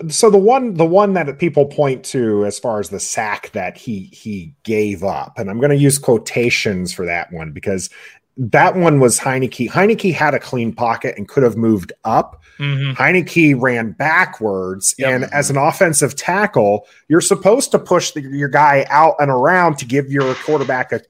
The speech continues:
Speaker 1: a cl-, good clean pocket.
Speaker 2: Yep. Agreed.
Speaker 1: So
Speaker 2: That
Speaker 1: when
Speaker 2: was on
Speaker 1: Heinicke
Speaker 2: Heinicke.
Speaker 1: moved backwards, Cosmi was just pushing him into him, but he, Cosmi doesn't know that because Cosmi doesn't have eyes in the back of his head.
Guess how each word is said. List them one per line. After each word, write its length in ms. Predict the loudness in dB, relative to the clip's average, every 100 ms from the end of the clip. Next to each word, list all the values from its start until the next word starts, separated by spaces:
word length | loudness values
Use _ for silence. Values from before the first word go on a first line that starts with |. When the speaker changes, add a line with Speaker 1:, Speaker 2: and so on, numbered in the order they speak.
| -8
Speaker 1:
a 100 | -6 -6
cl-, 120 | -16 -10 -4
good 180 | -4
clean 280 | -4 -6 -6
pocket. 480 | -2 0 2 0 -4 _ -12
Speaker 2:
Yep. 80 | -4
Agreed. 160 | 0
Speaker 1:
So 120 | 4 4
Speaker 2:
That 80 |
Speaker 1:
when 100 | 4
Speaker 2:
was 80 | 2
on 80 | 2
Speaker 1:
Heinicke 440 | 2 2 0 0
Speaker 2:
Heinicke. 100 | -2 0
Speaker 1:
moved 340 | -2 -2 -2
backwards, 840 | -2 0 -2 -2 0 0 0 -6 -16 _ -8
Cosmi 420 | -2 -2 0 0
was 180 | 0 -2
just 240 | -6 -6
pushing 300 | -4 -4 -4
him 160 | -6 -6 -6
into 360 | -6 -4 -4
him, 280 | -4 -6 -4
but 120 | -4
he, 160 | -2 -2
Cosmi 460 | -2 -2 -2 0 2
doesn't 280 | 2 0
know 200 | 2 2 2
that 260 | -2 -6
because 260 | -4 -4 -4
Cosmi 420 | -4 -4 -4 -2
doesn't 200 | -2 -2
have 180 | -4 -4
eyes 360 | -4 -4 -4 -4
in 60 |
the 80 | -8
back 280 | -6 -6 -8
of 80 | -10
his 120 | -10
head. 360 | -8 -6 -8 -12